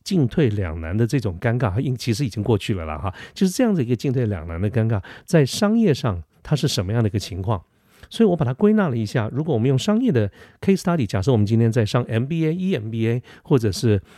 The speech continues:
呃，个案讨论，那么我们把它变成商业的这个句子来说，我，我会怎么描述这个个案呢？第一个，简单讲就是针对这个特定的这个产品哈，就是疫苗这件事情，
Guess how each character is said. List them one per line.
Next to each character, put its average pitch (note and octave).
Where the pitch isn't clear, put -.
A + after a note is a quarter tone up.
呃， G#2
个 E3+
案 C#3
讨 F2+
论， G#2+
那 D#3
么 D3+
我 A2
们 C#3+
把 A#2+
它 A2+
变 C#3
成 A#2+
商 G#3
业 G#3
的 A2
这 G#2
个 G#2
句 D#3
子 -
来 E2+
说， A2
我， G2+
我 A#2
会 D3
怎 G#2+
么 A2+
描 B2
述 G#3
这 E3
个 C#3
个 D3+
案 C#3+
呢？ A#2
第 G#3
一 A3
个， F3
简 B2+
单 E3
讲 A2+
就 A#2
是 A2+
针 F3
对 E3+
这 D#3
个 C3+
特 D3+
定 B2+
的 G#2
这 G2+
个 G2
产 G#2
品 G#2
哈， G#2+
就 G#2
是 G#2
疫 A2
苗 G2
这 G2+
件 G#2
事 A2+
情， G2